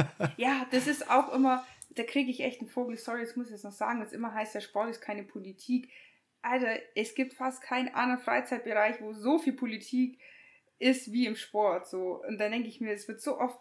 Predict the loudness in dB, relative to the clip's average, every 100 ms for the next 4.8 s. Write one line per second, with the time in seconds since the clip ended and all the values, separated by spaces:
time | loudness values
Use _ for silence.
0 | _ _ _ -8 -6 -2 -2 2 4 4
1 | 4 2 0 0 -4 -4 -2 0 0 -4
2 | -4 4 4 4 -2 -6 -10 -8 -6 -4
3 | -4 -6 -6 -12 -8 -10 -8 -4 -4 -6
4 | -14 -14 0 0 0 4 6